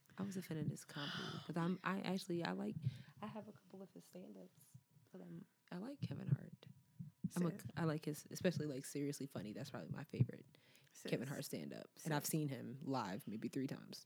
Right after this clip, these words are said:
Speaker 2: You've seen him live?
Speaker 1: I've seen him live.
Speaker 2: I saw
Speaker 1: He's
Speaker 2: him live once when I was still, when I still liked him.
Speaker 1: I actually, I actually went to Columbia, South Carolina to see him.
Speaker 2: I only saw him when he came to A and T that one year.
Speaker 1: Oh, yeah. I saw it that year.
Speaker 2: Mm-hmm.
Speaker 1: And I, yeah, I got a chance to meet him. I got a chance to talk to him.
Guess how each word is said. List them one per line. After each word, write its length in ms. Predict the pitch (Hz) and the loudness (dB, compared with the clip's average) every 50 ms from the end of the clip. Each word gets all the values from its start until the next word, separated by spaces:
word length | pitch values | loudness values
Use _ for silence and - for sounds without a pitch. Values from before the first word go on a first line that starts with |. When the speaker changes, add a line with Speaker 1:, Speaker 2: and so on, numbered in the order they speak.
| - - | -4 2
Speaker 2:
You've 180 | 202 233 269 - | 6 6 8 10
seen 180 | - 302 294 | 12 12 12
him 120 | 262 220 185 | 12 12 10
live? 300 | 175 180 202 240 254 254 | 12 12 12 12 12 10
Speaker 1:
I've 80 | 185 165 | 8 8
seen 160 | - 202 190 | 10 10 10
him 200 | 160 165 143 131 | 10 8 6 4
live. 120 | 131 127 120 | 0 2 6
Speaker 2:
I 60 | 214 220 | 6 8
saw 200 | - 277 262 285 | 10 10 10 10
Speaker 1:
He's 80 | 285 | 10
Speaker 2:
him 40 | 262 | 12
live 280 | 262 247 240 240 233 220 | 12 12 12 12 10 8
once 340 | 226 220 214 208 - - - | 6 6 6 6 4 0 -4
when 160 | - 202 202 | -2 2 6
I 100 | 202 196 | 6 6
was 120 | 180 185 170 | 6 6 2
still, 320 | - - - 202 196 190 | 0 0 2 4 4 6
when 100 | 185 185 | 6 4
I 40 | 170 | 2
still 240 | 170 - - 202 185 | 2 2 4 4 4
liked 240 | 165 151 - - - | 4 4 2 0 -6
him. 120 | - - 175 - _ _ _ _ _ - - | -10 -14 -14 -16 _ _ _ _ _ 4 8
Speaker 1:
I 140 | 160 175 180 | 8 10 10
actually, 200 | 170 170 160 156 - - | 8 8 6 4 4 4
I 120 | - 170 | 6 6
actually 160 | 190 170 180 | 8 8 8
went 160 | 156 156 156 | 8 6 6
to 180 | - 147 143 143 - - | 4 4 4 2 2 2
Columbia, 380 | - - 147 139 139 139 143 143 | 4 4 6 6 6 6 4 4
South 220 | - 139 143 - | 4 2 0 2
Carolina 320 | 139 135 131 117 113 - | 0 0 0 0 -2 -4
to 60 | 101 - | -4 -4
see 160 | - - 127 | -2 -4 -4
him. 220 | - - - - - - - | -4 -6 -8 -12 -12 -4 2
Speaker 2:
I 60 | - | 4
only 180 | 202 214 233 233 | 6 6 6 8
saw 180 | 226 262 226 220 | 8 10 10 10
him 120 | 208 196 | 10 8
when 80 | 196 185 | 4 4
he 80 | 180 | 2
came 180 | 175 - 190 185 | 2 0 0 0
to 60 | 185 | 0
A 140 | 170 180 180 | 0 0 0
and 100 | 170 170 | 0 0
T 160 | - 202 185 | 0 2 2
that 140 | 175 170 165 | 2 2 0
one 180 | 170 170 170 165 | -2 -2 -4 -4
year. 240 | 165 165 160 160 160 165 - _ - | -4 -4 -4 -6 -6 -8 -10 _ 0
Speaker 1:
Oh, 160 | 147 147 147 | 2 4 4
yeah. 160 | 147 143 135 - | 4 2 2 2
I 100 | - 160 | 2 4
saw 160 | 160 - 160 | 6 6 4
it 80 | 117 127 | 4 4
that 200 | 143 143 143 - | 2 2 2 0
year. 260 | 160 147 147 156 160 185 | 0 0 2 2 2 2
Speaker 2:
Mm-hmm. 240 | 196 190 196 202 208 | 2 2 2 2 6
Speaker 1:
And 140 | 226 170 185 | 8 8 8
I, 80 | 202 170 | 8 6
yeah, 260 | - 196 233 285 302 254 | 6 4 4 6 8 8
I 40 | 208 | 8
got 140 | 208 208 | 8 8
a 20 | 208 | 8
chance 180 | 208 214 - | 8 8 8
to 60 | - 175 | 8 8
meet 200 | 170 180 214 208 | 8 8 8 8
him. 200 | 240 247 254 269 | 6 6 6 6
I 40 | 262 | 6
got 80 | 202 196 | 6 8
a 20 | 185 | 8
chance 140 | 185 160 | 8 6
to 60 | 151 139 | 6 6
talk 220 | - 170 190 - | 6 6 6 8
to 80 | - 214 | 8 8
him. 220 | 214 233 269 311 | 8 8 6 2